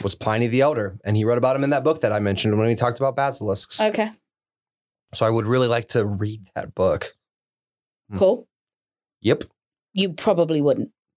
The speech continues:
Speaker 1: Uh, no, um, I would read it on the internet in short sections like I'm doing right now.
Speaker 2: Yes.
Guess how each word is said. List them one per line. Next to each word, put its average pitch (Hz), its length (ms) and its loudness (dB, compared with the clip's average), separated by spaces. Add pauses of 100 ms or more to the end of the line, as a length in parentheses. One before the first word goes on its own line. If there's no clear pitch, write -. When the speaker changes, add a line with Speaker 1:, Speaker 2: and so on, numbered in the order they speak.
Speaker 1:
Uh, 120 200 0
no, 107 460 0
um, 113 240 2
I 117 100 2
would 120 120 2
read 123 160 2
it 123 60 2
on 117 160 2
the 101 120 0
internet 95 480 0
in 101 240 0
short - 360 0
sections 98 380 -2
like 95 140 -2
I'm 95 120 0
doing 90 240 -2
right 90 200 -2
now. 95 220 0
Speaker 2:
Yes. - 580 -2